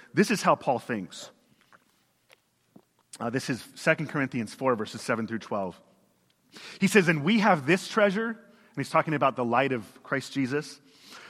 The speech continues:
"We have this treasure in jars of clay," that's our bodies, "to show that the surpassing power belongs to God and not to us. We are afflicted in every way, but not crushed.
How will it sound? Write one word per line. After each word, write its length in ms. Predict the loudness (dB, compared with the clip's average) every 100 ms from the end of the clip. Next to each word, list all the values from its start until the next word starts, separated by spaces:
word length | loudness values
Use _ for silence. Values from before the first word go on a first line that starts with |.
| -4
"We 140 | 6 8
have 160 | 8
this 180 | 6 2
treasure 360 | 2 0 2 0
in 120 | 2
jars 300 | 2 2 0
of 100 | -6
clay," 420 | -4 -4 -4 -10 _ _ _ _
that's 140 | -12 -8
our 80 |
bodies, 520 | -6 -8 -10 -14 -20 -20 _ _ _ _ _ _ -20 -2
"to 100 | 0
show 420 | 0 0 2 4
that 140 | 2 -2
the 80 | -6
surpassing 680 | -8 -8 0 0 0 -6 -8
power 380 | -4 -2 -2
belongs 460 | -2 -4 -4 -6 -10
to 80 | -16
God 600 | -2 2 4 2 -4 -10 -20 -20 -14
and 220 | -10 -4
not 320 | -2 -2 -4
to 160 | -8 -8
us. 440 | -8 -12 -16 -18 -20 _ _ _ _ _ _ _ -4
We 160 | 6 6
are 80 | 6
afflicted 460 | 2 -4 -2 -2
in 120 | -2 0
every 320 | 0 2 0
way, 420 | 0 0 -2 -12 _ _ -8
but 140 | -4
not 260 | 0 0 -2
crushed. 500 | -6 -6 -10 -16